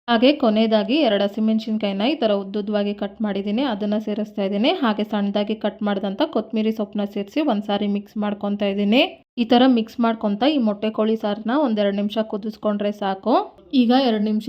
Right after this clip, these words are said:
ಆದ್ಮೇಲೆ ಈಗ ಇದ್ರ ಮೇಲೆ ಮುಚ್ಚಿಟ್ಟು ಸ್ಟವ್ನ ಆಫ್ ಮಾಡಿ ಒಂದು ಹದಿನೈದು ನಿಮಿಷ ಹಾಗೆ ಬಿಟ್ಟು ಈ ಮೊಟ್ಟೆ ಕೋಳಿ ಸಾರನ್ನ ಈ ಥರ ಸರ್ವಿಂಗ್ ಬೌಲ್ಗೆ ತಗೊತಾ ಇದ್ದೀನಿ.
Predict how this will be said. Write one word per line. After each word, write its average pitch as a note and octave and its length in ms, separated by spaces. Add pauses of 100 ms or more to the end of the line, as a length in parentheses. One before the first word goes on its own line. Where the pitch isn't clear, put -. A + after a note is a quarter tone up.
(140)
ಆದ್ಮೇಲೆ G#3 560
ಈಗ A3+ 200
ಇದ್ರ G3+ 240
ಮೇಲೆ G#3 280
ಮುಚ್ಚಿಟ್ಟು G#3 600
ಸ್ಟವ್ನ G#3 420 (240)
ಆಫ್ G3+ 180
ಮಾಡಿ G3+ 260
ಒಂದು A3 260
ಹದಿನೈದು G3 320
ನಿಮಿಷ G3+ 260
ಹಾಗೆ G3 440
ಬಿಟ್ಟು G3 320
ಈ C#4+ 160
ಮೊಟ್ಟೆ G#3 340
ಕೋಳಿ G3+ 240
ಸಾರನ್ನ G3+ 400
ಈ C#4+ 40
ಥರ G3+ 220
ಸರ್ವಿಂಗ್ G#3 440
ಬೌಲ್ಗೆ G3+ 320
ತಗೊತಾ F#3+ 420
ಇದ್ದೀನಿ. F#3 360